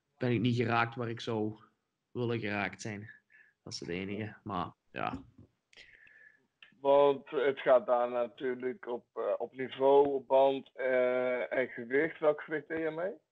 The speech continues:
Speaker 1: Eh, ik deed mee op min achtentachtig kilo.
Speaker 2: Oké.
Speaker 1: Dus, eh,
Speaker 2: Nou ja,
Speaker 1: ik
Speaker 2: je
Speaker 1: woog,
Speaker 2: bent
Speaker 1: ja, ik, dus ik woog in op een, eh, zesentachtig kilo. Samen met Gian was het dan achtentachtig, ja.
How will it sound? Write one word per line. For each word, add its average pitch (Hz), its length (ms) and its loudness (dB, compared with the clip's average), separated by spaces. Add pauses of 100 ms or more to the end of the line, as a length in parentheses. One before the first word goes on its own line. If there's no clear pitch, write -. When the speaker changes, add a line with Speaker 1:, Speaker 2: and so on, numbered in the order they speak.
(720)
Speaker 1:
Eh, 151 680 4
ik 147 140 0
deed 160 160 2
mee 156 160 -2
op 123 60 -4
min 151 160 0
achtentachtig 120 680 -4
kilo. 107 280 -6 (960)
Speaker 2:
Oké. 110 220 -6 (1120)
Speaker 1:
Dus, 117 280 -4
eh, 113 80 -4
Speaker 2:
Nou 107 160 -2
ja, 117 240 4
Speaker 1:
ik 120 60 2
Speaker 2:
je 131 120 0
Speaker 1:
woog, 151 80 4
Speaker 2:
bent 120 140 -4 (760)
Speaker 1:
ja, 107 200 -8
ik, - 220 -14
dus 123 140 -8
ik 120 120 -6
woog 127 260 2
in 123 240 2
op 123 140 -2
een, 120 200 0
eh, 110 520 0
zesentachtig 120 1000 -4
kilo. 135 360 4
Samen 120 360 -2
met 123 160 0
Gian 120 400 2
was 110 140 -2
het 110 100 -12
dan 107 180 -4
achtentachtig, 92 680 -4
ja. 104 260 -6